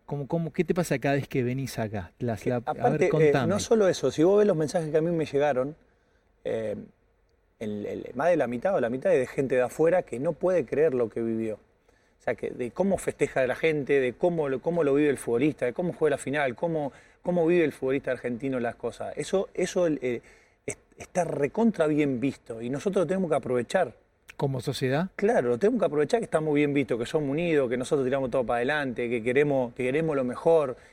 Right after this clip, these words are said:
Speaker 2: y que cuando algo va mal somos los primeros
Speaker 1: Pero
Speaker 2: en
Speaker 1: es que
Speaker 2: el
Speaker 1: yo siento que nos unimos todos por, después de mucho tiempo estaba, vos te, te veías
Speaker 2: No, pero por
Speaker 1: y
Speaker 2: el fútbol no puede ser. Yo no,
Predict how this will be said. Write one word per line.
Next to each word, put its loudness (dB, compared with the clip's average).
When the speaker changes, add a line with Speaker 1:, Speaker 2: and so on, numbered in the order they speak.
Speaker 2:
y -2
que -2
cuando 2
algo 4
va 6
mal 2
somos 2
los 2
primeros 4
Speaker 1:
Pero 0
Speaker 2:
en 2
Speaker 1:
es 0
que 2
Speaker 2:
el 0
Speaker 1:
yo -2
siento 0
que -2
nos -6
unimos -2
todos 0
por, -6
después 0
de 0
mucho -4
tiempo -2
estaba, 0
vos -2
te, -4
te 0
veías 4
Speaker 2:
No, 2
pero 2
por 4
Speaker 1:
y 2
Speaker 2:
el -2
fútbol 4
no -2
puede -4
ser. -4
Yo 2
no, -2